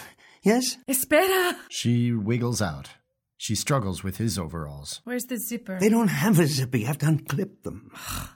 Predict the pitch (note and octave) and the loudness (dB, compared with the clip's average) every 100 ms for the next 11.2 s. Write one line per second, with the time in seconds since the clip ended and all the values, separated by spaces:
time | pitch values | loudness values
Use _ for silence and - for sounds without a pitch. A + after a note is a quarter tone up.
0 | _ - - - - - C#4 F4+ E4 - | _ -12 -8 -6 -6 0 2 2 0 0
1 | G3 B3 B3 - - - A#3 B3+ - G#3+ | 2 4 6 6 4 4 4 6 6 4
2 | - D#3 - D#3+ - - - - - B3+ | 4 2 2 -2 -4 -16 -18 0 2 4
3 | - A#3+ G#3 D#3 E3 - - - G#3 G3+ | 4 2 2 -4 -6 -10 -18 4 6 6
4 | - - A2 - - - _ F3+ D#3+ B2+ | 2 -4 -4 -8 -16 -18 _ 4 4 4
5 | - - - C3 - - - - - _ | 2 -4 -2 0 0 -8 -16 -18 -20 _
6 | - - - - - A2 - G2 F2 D#2 | -14 -10 -12 -12 -8 -8 -6 -8 -8 -10
7 | F2+ - - B3+ A#3+ A#3 - F3 A#3 G3+ | -10 -6 4 4 6 4 6 6 8 8
8 | G#3+ F#3 D3 G#2+ G2+ - - C#4+ F#4+ G#4+ | 6 6 4 2 -4 -10 0 4 4 4
9 | F4+ C4 C4 D#4 F4+ - F#4 C4 D#4 D#4+ | 4 4 4 2 0 2 2 4 2 4
10 | D#4 D#4+ F4 C#4+ C#4 B3 D4 F4+ D4+ C#4+ | 2 4 2 2 2 2 2 2 2 2
11 | B3 | 0